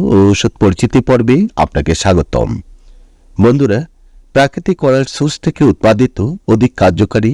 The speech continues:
প্রাকৃতিক ক্যালসিয়াম করালেক্স ডিএক্স ট্যাবলেট নিয়ে আজ বিস্তারিত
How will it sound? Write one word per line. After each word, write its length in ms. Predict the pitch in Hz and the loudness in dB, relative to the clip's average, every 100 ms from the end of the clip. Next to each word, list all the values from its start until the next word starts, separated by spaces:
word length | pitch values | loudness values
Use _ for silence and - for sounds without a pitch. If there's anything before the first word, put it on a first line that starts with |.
| 196 - | -6 -4
প্রাকৃতিক 460 | 101 92 101 127 117 | -2 0 -2 -4 -2
ক্যালসিয়াম 460 | 98 87 - 104 110 151 _ - | 0 0 0 0 0 -4 _ -4
করালেক্স 440 | 107 107 120 131 - 151 | 0 2 2 0 -4 -2
ডিএক্স 300 | 110 123 - - | 2 2 0 -2
ট্যাবলেট 340 | 82 90 101 - | -2 0 0 2
নিয়ে 180 | 117 147 190 98 | 2 2 0 0
আজ 120 | 95 85 | 0 0
বিস্তারিত 460 | 95 - 156 147 - | -2 0 -2 -2 0